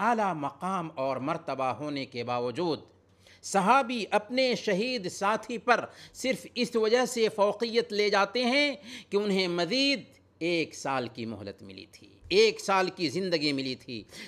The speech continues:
जिसमें रमज़ान आया, उसके रोज़े रखे, शब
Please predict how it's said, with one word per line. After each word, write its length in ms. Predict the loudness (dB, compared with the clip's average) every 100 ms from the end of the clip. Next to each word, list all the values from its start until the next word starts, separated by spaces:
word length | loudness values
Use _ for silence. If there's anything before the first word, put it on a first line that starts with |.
| -6
जिसमें 360 | -6 0 2
रमज़ान 580 | 2 4 4 6 6 4
आया, 380 | 2 0 0 -2 -6 -6
उसके 320 | -6 2 4
रोज़े 340 | 6 6 4 4
रखे, 380 | 2 0 -2 -2 -4 -12 _ -12
शब 240 | -8 -4